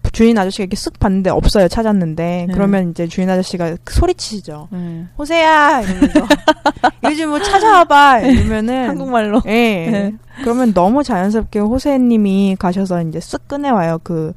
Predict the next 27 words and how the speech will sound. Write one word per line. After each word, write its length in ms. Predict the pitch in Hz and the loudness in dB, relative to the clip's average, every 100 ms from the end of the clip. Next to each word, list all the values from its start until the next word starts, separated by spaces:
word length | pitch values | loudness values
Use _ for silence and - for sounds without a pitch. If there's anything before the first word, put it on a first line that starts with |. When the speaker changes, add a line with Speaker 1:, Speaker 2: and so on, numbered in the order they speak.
| - - - | -16 -20 -8
Speaker 1:
아주 400 | - 170 180 175 | -8 -2 -2 0
여유로운 500 | 170 214 247 226 190 | 6 8 8 8 6
미소를 340 | 165 190 175 | 2 2 2
지으면서. 560 | 165 180 160 143 165 143 | 2 2 2 0 -4 -4
Speaker 2:
네, 200 | - 180 | -4 -6
말 280 | 175 175 175 | -6 -4 -4
안 180 | 151 156 | -4 -4
하고, 300 | 151 147 156 - - | -8 -10 -12 -10 0
Speaker 1:
네, 100 | 185 | 2
Speaker 2:
한마디도 280 | - 240 214 | 2 0 -4
안 80 | 165 | -6
하고. 100 | 165 | -2
Speaker 1:
말씀은 360 | 180 220 269 220 | 0 2 4 4
안 100 | 156 | 2
하세요. 360 | 175 170 160 | -2 -2 -4
Speaker 2:
네. 80 | 175 | -2
<laughs> 1500 | 208 226 - - - - - - - - - 359 - 294 - - | -2 -2 -6 -18 -20 -20 -20 -20 -20 -20 -16 -16 -16 -20 -20 -10
근데 160 | 240 | -4
이런 440 | 240 285 294 269 247 | 2 4 4 0 -4
것들 300 | 240 - 240 | -4 -2 0
아마 480 | 190 180 202 202 185 | 0 0 0 0 0
유학 360 | 185 208 - | 0 -2 -4
생활의 380 | - 220 214 196 | -6 -2 0 0
경험이 400 | 208 175 185 175 | -2 -2 -2 -4
있으신 360 | 165 208 214 202 | -6 -6 -4 -6
분들이면 760 | 180 175 190 185 180 175 175 | -8 -6 -6 -4 -4 -6 -6
꼭 240 | 185 185 | -10 -12